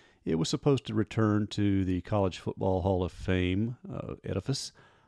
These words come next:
in ni-, twenty twenty, but of course that whole event got shut down, and last year they were back in Hoover at the Winfrey.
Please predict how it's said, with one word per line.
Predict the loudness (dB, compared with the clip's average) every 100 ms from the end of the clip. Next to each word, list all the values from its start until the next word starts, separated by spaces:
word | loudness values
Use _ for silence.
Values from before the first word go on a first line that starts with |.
| -8
in | -2 0
ni-, | 0 -4
twenty | -4 -2 -2
twenty, | 0 2 4 2
but | 0
of | -4
course | -2 -2 -2
that | -2 -2
whole | 0 0 0 -2 -2
event | 2 4 2
got | 0 -4
shut | -2 -2 -2
down, | -2 0 -2
and | -2
last | -2 -4 -2
year | 0
they | 2
were | 0 -2
back | -2 -4 -6 -2
in | 0 2 0 0 4
Hoover | 4 4 0
at | 0
the | 4
Winfrey. | 4 4 0